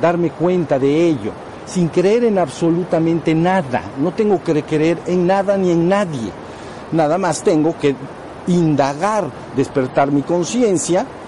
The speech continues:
la dirijo hacia mí mismo, porque voy a buscar si hay algo en mí que trasciende lo dinámico, ¿ok? Porque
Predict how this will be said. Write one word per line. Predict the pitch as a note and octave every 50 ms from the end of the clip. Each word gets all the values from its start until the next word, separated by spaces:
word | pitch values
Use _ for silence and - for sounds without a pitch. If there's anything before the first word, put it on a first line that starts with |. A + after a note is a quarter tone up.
| - - - - - A2+
la | B2+ C3 B2+ B2
dirijo | C3 C#3 C#3 E3 D3+ - - F3+
hacia | D#3 - - D#3+ D3 C3+
mí | C3+ C#3
mismo, | C#3 D#3+ F3 G#3 B3 B3+ B3+ E3 C3+ D#3+ E3+ G3+ A#3
porque | - D3+ - - C3+
voy | A#2 A#2+ C#3 D3
a | E3
buscar | F3+ F#3+ E3+ - - - - D3+ C3+ C3+ D3
si | - - - C#3+ B2+ A2+
hay | A2+ A#2+ A2+ A#2
algo | A2+ B2+ C3+ C#3 E3+
en | G3+ A#3 A3 G3+
mí | F#3+ F3+ F3+ B3 C#4 - - - - - - - -
que | - A#2+
trasciende | - - A#2+ A2+ G#2+ - - C#3 C3+ C#3+ C#3 C3+ C3 B2+ C3
lo | B2+ B2 B2
dinámico, | A#2+ B2+ B2+ D3 E3+ F#3 F3+ E3 C#3 A#2+ - - - - - - - - - - - - - - -
¿ok? | - F3+ G#3+ C#4 G#3+
Porque | - C3+ A2 - B2+ B2 A2+